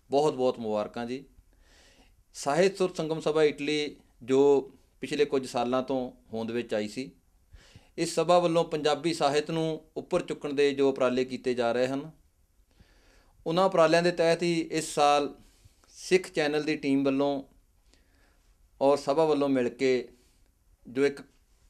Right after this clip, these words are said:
ਕਵੀ ਦਰਬਾਰ, ਛੋਟਾ ਜਿਹਾ ਕਵੀ ਦਰਬਾਰ ਕਰਵਾਇਆ ਜਾ ਰਿਹਾ ਹੈ। ਇਹ ਕਵੀ ਦਰਬਾਰ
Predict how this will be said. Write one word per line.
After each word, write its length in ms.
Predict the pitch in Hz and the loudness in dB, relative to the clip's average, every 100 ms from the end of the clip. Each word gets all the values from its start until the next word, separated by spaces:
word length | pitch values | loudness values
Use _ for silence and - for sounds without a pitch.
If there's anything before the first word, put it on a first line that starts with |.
| _ _ _ | _ _ _
ਕਵੀ 220 | - 147 170 | -2 0 2
ਦਰਬਾਰ, 460 | 160 143 143 139 - | 2 4 4 4 0
ਛੋਟਾ 260 | - 151 165 | -8 -2 2
ਜਿਹਾ 140 | 165 | 2
ਕਵੀ 220 | 156 139 | 2 0
ਦਰਬਾਰ 360 | 139 131 131 127 | 0 2 4 2
ਕਰਵਾਇਆ 340 | 127 123 113 | 0 0 0
ਜਾ 200 | 117 120 | 2 0
ਰਿਹਾ 180 | 120 127 | 0 -2
ਹੈ। 260 | 135 143 160 _ _ _ _ | -2 -6 -12 _ _ _ _
ਇਹ 140 | 151 175 | -2 0
ਕਵੀ 240 | 165 139 | 0 -2
ਦਰਬਾਰ 540 | 143 139 131 131 131 | 0 0 4 4 2